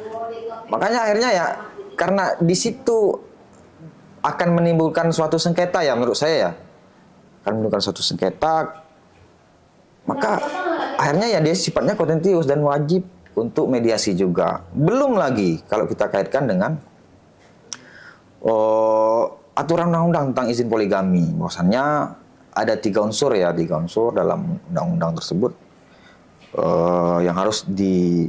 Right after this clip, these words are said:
apa ya, ditunaikan lah, saya tunaikan oleh si suami supaya mendapatkan izin poligami ini.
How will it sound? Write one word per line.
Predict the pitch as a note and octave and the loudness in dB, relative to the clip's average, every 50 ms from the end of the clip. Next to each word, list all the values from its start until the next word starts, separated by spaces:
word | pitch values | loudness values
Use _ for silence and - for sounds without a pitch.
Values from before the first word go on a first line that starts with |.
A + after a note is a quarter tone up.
| - - - - | -4 -8 -16 -20
apa | - - - - A2 | -20 -14 -6 -2 -2
ya, | F#2 E2+ D#2 D#2+ - - - - - - - - - - - _ - _ - - - | 0 0 -2 -4 -10 -18 -20 -20 -20 -20 -20 -20 -20 -20 -20 _ -20 _ -18 -12 -8
ditunaikan | A2+ A2+ G2 G2+ G2 G2 F#2+ F#2+ F#2+ F2+ D#2 - - - - - - - - - - A2+ A2+ A2 - C3+ B2+ | -6 -4 -2 0 0 2 2 0 0 -2 -2 -4 -6 -8 -10 -12 -16 -12 -6 -2 -2 0 0 0 0 0 0
lah, | G2 F2 | 0 -2
saya | E2+ E2 E2 D#2+ | -2 -2 -2 -2
tunaikan | - E2 E2 E2 E2 - D#2 - | -2 -2 -2 0 0 -2 -2 -2
oleh | - C2+ F2 F2+ F2 - - - - - - - - - _ - - - - - - - - | 0 0 -2 -2 -4 -6 -12 -20 -20 -20 -20 -20 -20 -20 _ -20 -20 -20 -20 -20 -20 -14 -8
si | - - - A#2 | -6 -2 -2 0
suami | G#2 - G2 F2 F2 F#2+ A2+ C#3 D#3+ D#3+ D#3+ C#3+ - - - - - - - - - - - - - - - - - - - - - - - - | 0 0 2 2 2 2 2 2 2 2 0 -2 -4 -8 -14 -20 -20 -20 -20 -20 -20 -20 -20 -20 -20 -20 -20 -20 -20 -20 -20 -20 -20 -20 -20 -16
supaya | - - - - C3 C#3+ D3 | -10 -8 -4 -2 0 0 2
mendapatkan | D3 C#3 B2 A#2 - G#2+ G#2+ - B2+ A#2+ | 2 2 0 0 0 -2 -2 -2 0 0
izin | G#2+ A2 A2+ G#2+ | 0 0 0 0
poligami | G2+ G2+ F#2+ F#2 F#2 F2+ F2 F2 D2+ | 2 2 2 2 2 2 2 2 0
ini. | C#2 C#2 - | -2 -4 -8